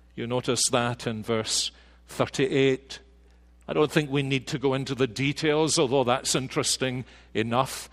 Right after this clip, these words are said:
in itself. I don't think the Apostle Paul was pausing too long on the details, but you see what he's doing. It's as though he's going to every corner and crevice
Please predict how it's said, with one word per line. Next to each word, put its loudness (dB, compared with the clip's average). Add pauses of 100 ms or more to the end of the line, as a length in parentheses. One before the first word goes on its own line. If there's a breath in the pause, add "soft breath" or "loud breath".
(200 soft breath)
in 2
itself. 2
I 4
don't 2
think -4
the 0
Apostle 2
Paul 4
was -2
pausing 2 (340 loud breath)
too 2
long 6
on 2
the 2
details, -2
but -4
you 2
see 0
what 0
he's -2
doing. -4 (260 loud breath)
It's 0
as 0
though 2
he's 2
going 2
to -4
every 4
corner 0
and -2
crevice 2